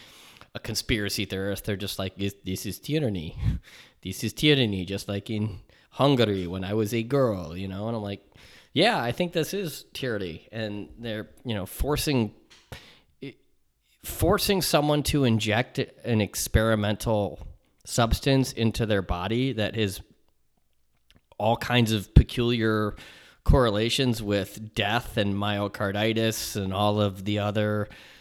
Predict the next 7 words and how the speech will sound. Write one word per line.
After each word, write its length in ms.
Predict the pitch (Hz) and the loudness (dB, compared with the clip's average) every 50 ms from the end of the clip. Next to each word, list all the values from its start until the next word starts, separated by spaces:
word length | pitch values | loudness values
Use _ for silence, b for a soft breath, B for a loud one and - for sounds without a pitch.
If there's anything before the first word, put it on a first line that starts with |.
| B B B B B B | B B B B B B
litany 640 | 104 104 104 107 123 123 - 123 123 127 123 123 120 | -10 -6 -2 0 0 0 0 -2 -2 0 2 2 2
of 140 | 120 113 110 | 0 0 -4
things, 500 | - - - 127 127 127 123 120 113 - | -6 -4 0 0 2 2 2 0 -2 -2
that, 280 | 117 113 117 131 - - - - - - | -2 0 0 0 -2 -4 -10 -20 -14 -10
that 520 | 107 107 101 95 104 110 110 120 127 - | -10 -10 -8 -4 0 0 2 2 2 0
is 200 | 139 131 120 - | 0 -2 -2 -2
tyrannical. 880 | - - - 139 123 110 110 110 107 101 101 - - 101 90 - - | -2 0 2 4 4 4 4 4 4 2 0 0 -2 -4 -4 -4 -6